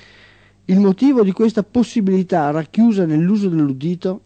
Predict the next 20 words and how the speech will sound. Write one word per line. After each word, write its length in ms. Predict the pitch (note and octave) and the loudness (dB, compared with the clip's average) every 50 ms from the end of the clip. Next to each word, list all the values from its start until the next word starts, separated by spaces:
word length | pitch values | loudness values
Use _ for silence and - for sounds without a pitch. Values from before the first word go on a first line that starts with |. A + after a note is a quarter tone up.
| _ | _
è 140 | - D3+ F3 | -6 -4 -2
da 160 | F3+ A3 A3 | 0 0 0
ricercare 720 | G#3 G#3 C4 B3 - A#3 G#3 G3 - - G#3 F#3 E3 D#3 C#3+ | 0 0 0 0 0 -2 -4 -4 -4 -4 -2 0 0 -2 -2
probabilmente 800 | - F#3+ F#3+ F#3 E3+ D#3+ D#3+ D3+ D3+ D#3 F3 G3 G#3 G3+ A3 G#3 | 0 0 0 0 0 0 0 0 0 0 -2 -2 -2 -2 -2 0
nel 160 | G#3 G3 F#3+ | 0 0 -2
sistema 420 | - - F#3 - - G3 G3+ G3 | -2 -4 -6 -4 -4 -4 -2 -2
sociale 640 | F3+ - F3+ D#3 - - D#3+ C#3 C#3 C#3+ D#3 F#3 F#3 - - - - _ _ | -4 -4 -6 -8 -6 -6 -6 -4 -4 -4 -4 -6 -6 -10 -20 -20 -20 _ _
all'interno 520 | - D#3 E3+ G3 G#3+ F#3+ - A3+ A#3+ B3 A#3+ | -4 0 0 0 0 0 -2 -2 -2 0 0
del 160 | A#3+ A3+ G#3 | 0 -2 0
quale 400 | - A3+ G#3+ G3 F#3 E3 D3+ D3+ | 0 0 0 2 2 2 0 0
l'essere 380 | E3 G3+ G#3+ G#3 - - G3 | 0 0 0 -2 -2 -2 0
umano 500 | F3 D#3 D3+ D3+ D#3 E3 F#3 G#3 G#3 - _ | 0 0 -2 -2 -4 -4 -4 -4 -6 -8 _
è 120 | - F3+ F#3 | -4 -4 -2
venuto 400 | F3+ F#3 G3 A3+ A#3+ G#3 A3+ G#3 | 0 0 0 0 0 0 -2 -2
sviluppandosi 880 | F3+ F#3+ A3 G#3+ G3 - - F#3+ E3+ D3 C#3 C3+ C3+ B2+ - - D3 | -2 -2 -2 -2 -2 -2 -4 -4 -2 -2 -2 -4 -4 -6 -8 -8 -6
da 120 | D3 D#3+ | -4 -2
alcune 400 | D#3 D#3 - - A#3 B3+ B3 A#3+ | -2 -2 -2 -2 -4 -2 -2 0
migliaia 420 | A3+ A3+ G#3 G3 F#3+ F#3 G3+ G3+ F#3+ | 0 0 0 0 0 0 0 0 0
di 160 | F3+ F3+ D#3 | 0 -2 -2
anni. 420 | B2 A#2 A2 G#2+ G2 F#2 F2 D#2+ | -2 -4 -8 -8 -8 -10 -10 -14